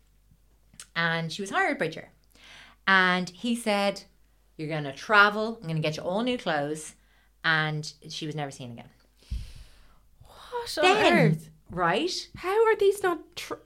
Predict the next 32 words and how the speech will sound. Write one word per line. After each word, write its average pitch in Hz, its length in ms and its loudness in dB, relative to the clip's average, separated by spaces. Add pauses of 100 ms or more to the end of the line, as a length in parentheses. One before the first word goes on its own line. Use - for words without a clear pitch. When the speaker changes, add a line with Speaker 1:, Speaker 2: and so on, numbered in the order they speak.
(560)
Speaker 1:
So, 320 680 0
like, 277 280 0 (500)
people 339 560 -2 (300)
Speaker 2:
He's - 160 0
Speaker 1:
keep - 100 0
being 254 140 6
Speaker 2:
picking 254 140 4
Speaker 1:
like, 240 180 8
Speaker 2:
vulnerable 220 300 4
Speaker 1:
"Your 208 180 4
Speaker 2:
people, 220 440 0
though. - 60 2 (180)
Speaker 1:
employees 269 800 -2 (600)
are 214 580 -2 (140)
Speaker 2:
Disappearing. 180 500 -4
Speaker 1:
disappearing." 208 600 -6 (260)
But 226 100 0
he's, 320 360 0
like, 240 400 -4
making 247 380 -4
up 262 100 -10
fake 247 320 -4
businesses. 196 720 -6
He's 165 160 -8
doing 226 300 -4
fake 240 360 -4
names. 151 680 -4 (380)
He's 269 300 -8
just 330 600 -6 (760)
on 247 200 -4
a, 247 60 -4
like, 214 480 -2